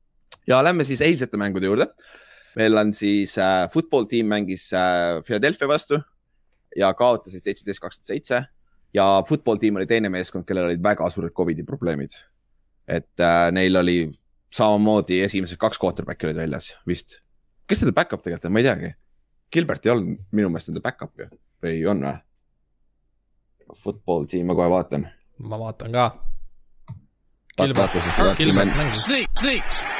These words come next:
Speaker 3: hurts.
Speaker 1: Gilbert mängis küll jah, aga kas
Speaker 2: Gilbert
Speaker 1: ta ei ole
Speaker 2: mängis,
Speaker 1: minu
Speaker 2: jah,
Speaker 1: meelest
Speaker 2: ma
Speaker 1: ametlikult
Speaker 2: mõtlengi, et,
Speaker 1: tegelikult?
Speaker 2: äh, kes meil on siin?
Speaker 1: Hain-, aa, samas Fitzi pole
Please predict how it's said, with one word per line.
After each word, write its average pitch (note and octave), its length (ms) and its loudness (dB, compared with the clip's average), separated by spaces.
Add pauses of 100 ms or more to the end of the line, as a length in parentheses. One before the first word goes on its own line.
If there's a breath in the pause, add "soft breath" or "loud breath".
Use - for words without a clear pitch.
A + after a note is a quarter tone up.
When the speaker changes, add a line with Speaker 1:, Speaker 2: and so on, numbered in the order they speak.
Speaker 3:
hurts. C4+ 220 2
Speaker 1:
Gilbert D3+ 320 4
mängis D3+ 240 2
küll C3+ 160 6
jah, B2+ 100 4
aga G2 160 0
kas G#2 160 0
Speaker 2:
Gilbert B2 180 -10
Speaker 1:
ta C3+ 120 4
ei B2+ 80 4
ole C#3 100 4
Speaker 2:
mängis, A2+ 80 0
Speaker 1:
minu B2 100 0
Speaker 2:
jah, G#2 60 0
Speaker 1:
meelest G2+ 140 0
Speaker 2:
ma A2+ 60 2
Speaker 1:
ametlikult A2 360 -2
Speaker 2:
mõtlengi, - 20 -10
et, F#2+ 80 -6
Speaker 1:
tegelikult? F#2+ 420 -2
Speaker 2:
äh, G#2 500 -12
kes - 200 -12
meil F#2 140 -16
on B2 140 -12
siin? F2+ 200 -20 (1080)
Speaker 1:
Hain-, D3 260 2
aa, A#2+ 160 4
samas B2 280 0
Fitzi C3+ 380 0
pole C3 220 2